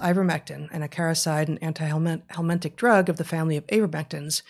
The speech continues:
produced by Streptomyces avermatilis cultures, is a well-tolerated drug with no side effects in mammals at pharmacological doses." Now, this is in the introduction of the paper, which Berlinski and Dagan are claiming is finding testicular dysfunction. And when you actually read the paper, you find that there are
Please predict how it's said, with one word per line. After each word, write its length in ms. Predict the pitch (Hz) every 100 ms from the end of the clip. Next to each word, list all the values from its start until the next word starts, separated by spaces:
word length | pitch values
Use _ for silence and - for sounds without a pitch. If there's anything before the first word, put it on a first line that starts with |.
| - - - - -
produced 320 | 175 180 -
by 80 | 165
Streptomyces 840 | - 170 - 160 156 - 151 165
avermatilis 520 | 156 151 - 151 147
cultures, 520 | - 254 254 220 196 - - -
is 100 | 214
a 60 | 214
well-tolerated 680 | 196 247 247 190 175 170 165
drug 240 | 151 147
with 120 | 160
no 160 | 156 175
side 260 | 175 151
effects 340 | 151 135 131 -
in 140 | 180
mammals 340 | 151 131 131 -
at 80 |
pharmacological 680 | - 135 127 139 135 131 135
doses." 640 | 139 143 - - - - - _ _ - - - _ _ -
Now, 220 | 151 - -
this 240 | 165 220
is 120 | 262
in 260 | 175 190 196
the 120 | 175
introduction 500 | 165 156 165 160 151
of 120 | 147
the 40 | 143
paper, 480 | - 156 151 135 143
which 480 | 147 131 - - _ _ _ - - _ _
Berlinski 460 | - 160 151 - 156
and 100 | 143
Dagan 280 | 143 143 143
are 100 | 139
claiming 400 | - 151 139 139
is 140 | 147
finding 400 | - 143 139 139
testicular 440 | - - 240 185 143
dysfunction. 560 | 147 - 139 - 165
And 120 | 165
when 80 | 165
you 120 | 165
actually 280 | 170 180 233
read 260 | 226 330 254
the 60 |
paper, 320 | 233 151 151 170
you 160 | 180
find 320 | 180 190 190
that 100 | 180
there 220 | 185 185 185
are 280 | 185 180